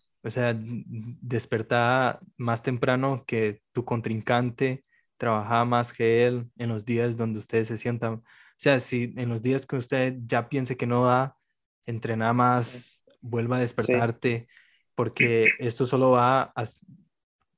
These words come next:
Speaker 1: formando una distancia de sus contrincantes. O sea, cuanto más lo haces,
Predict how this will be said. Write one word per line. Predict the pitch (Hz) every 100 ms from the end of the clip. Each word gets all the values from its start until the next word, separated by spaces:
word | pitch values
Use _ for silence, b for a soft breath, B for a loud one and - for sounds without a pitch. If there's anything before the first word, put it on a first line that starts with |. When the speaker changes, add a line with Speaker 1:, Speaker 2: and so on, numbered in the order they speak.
| -
Speaker 1:
formando | - 127 123 127 131
una | 135 135 139
distancia | 127 120 - 131 120 113 110
de | 117 110
sus | 117
contrincantes. | - 117 120 107 120 113 107 110
O | 104
sea, | 120 113
cuanto | 117 113
más | 113 127 131
lo | 143
haces, | 123 135 131 135